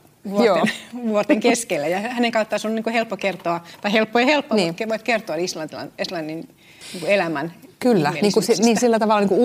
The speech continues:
Speaker 2: uuden ihmisen,
Speaker 1: Mm.
Speaker 2: uuden tulijan silmin. Ja sen takia mä jotenkin, tai musta niinku tuntui siltä, että kun mä nyt teen tavallaan Islantiin sijoittuvaa rikosviihdettä,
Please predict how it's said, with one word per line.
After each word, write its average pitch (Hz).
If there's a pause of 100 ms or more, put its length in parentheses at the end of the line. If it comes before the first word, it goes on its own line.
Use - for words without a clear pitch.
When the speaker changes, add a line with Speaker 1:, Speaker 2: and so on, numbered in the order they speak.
Speaker 2:
uuden 175
ihmisen, 170
Speaker 1:
Mm. 202
Speaker 2:
uuden 180
tulijan 165
silmin. 165
Ja 170 (380)
sen 226
takia 233
mä 202
jotenkin, 208 (320)
tai 202
musta 226
niinku 226
tuntui 247
siltä, 185
että -
kun 185
mä 180
nyt 180
teen 202
tavallaan 170
Islantiin 170
sijoittuvaa 151
rikosviihdettä, 175